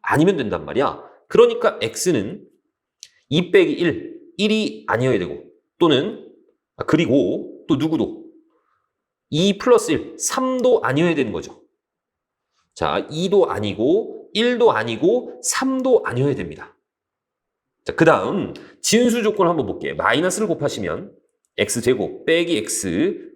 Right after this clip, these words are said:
빼기 십이. 얘는 영보다 작다. 인수분해가 마이너스 이쪽이죠.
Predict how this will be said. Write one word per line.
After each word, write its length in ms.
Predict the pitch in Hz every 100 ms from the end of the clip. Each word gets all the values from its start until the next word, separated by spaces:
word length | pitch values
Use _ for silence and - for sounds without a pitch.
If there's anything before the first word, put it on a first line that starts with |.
| _ -
빼기 280 | 165 165 165
십이. 800 | - - - 147 107 73 71 - _ _ -
얘는 360 | 85 147 196 120
영보다 380 | 98 104 92 131
작다. 460 | 147 - 110 - - _ _
인수분해가 960 | 113 135 139 151 156 107 82 123 196 - _ _
마이너스 400 | 78 92 110 110
이쪽이죠. 460 | 160 127 82 85